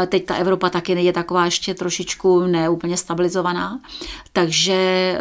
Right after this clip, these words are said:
máme ob-, obrovský dluh, který budeme muset splácet. Máme tady sice Národní plán obnovy, na který teda, eh, máme půjčené peníze z Evropské unie, takže jsme tam poslali nějaké ty prostě návrhy, které nám oni mají schválit,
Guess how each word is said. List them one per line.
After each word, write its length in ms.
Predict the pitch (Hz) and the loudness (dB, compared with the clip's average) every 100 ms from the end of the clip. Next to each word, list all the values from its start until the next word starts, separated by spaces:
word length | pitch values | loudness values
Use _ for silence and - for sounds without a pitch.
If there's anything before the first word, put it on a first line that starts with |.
| 180 170 165 175 - | 0 0 0 -2 -2
máme 300 | 175 170 185 160 | 2 2 2 -2
ob-, 180 | 151 - | -4 -2
obrovský 480 | 196 185 180 - 196 | 0 0 -2 -4 2
dluh, 420 | 180 240 - - 175 | 2 2 -6 -4 -4
který 440 | 170 - 180 180 165 | -4 -2 -2 -2 -2
budeme 240 | 185 175 | 2 4
muset 200 | 165 175 | 4 -4
splácet. 540 | - 180 160 160 190 202 | -2 0 0 -2 -4 0
Máme 220 | 180 180 | 0 0
tady 120 | 180 | -2
sice 240 | 175 - | -4 -4
Národní 300 | 175 170 175 170 | -2 0 -2 -2
plán 220 | 165 - | -2 -2
obnovy, 460 | 160 160 165 185 | -2 -2 0 -2
na 160 | 208 185 | -2 -4
který 320 | - 180 165 | -4 -2 -2
teda, 300 | 165 175 170 170 | -2 -2 -2 -2
eh, 200 | 175 165 | -4 -4
máme 360 | 170 165 180 160 - | -2 0 0 -2 -4
půjčené 420 | 196 185 185 180 | -6 -4 -2 -2
peníze 440 | 175 170 175 180 190 | -2 -2 0 -2 -4
z 80 | |
Evropské 440 | - 185 180 - 180 | -2 -4 -4 -2 -2
unie, 300 | 180 180 196 | -2 -4 -6
takže 240 | 170 170 | -6 -6
jsme 180 | - 170 | -6 -6
tam 180 | - 160 | -4 -4
poslali 380 | 156 - 175 175 | -6 -6 -4 -2
nějaké 380 | 170 180 175 | -4 -4 -8
ty 160 | 175 185 - - - - | -6 -12 -12 -14 -12 -10
prostě 280 | - 175 196 | -4 0 2
návrhy, 440 | 170 156 160 190 202 | 4 2 0 0 -2
které 260 | 190 180 | -2 -2
nám 140 | 175 170 | -2 -2
oni 120 | 175 | 0
mají 180 | 175 175 | -2 -4
schválit, 580 | - 175 165 170 220 | -4 0 0 -2 -4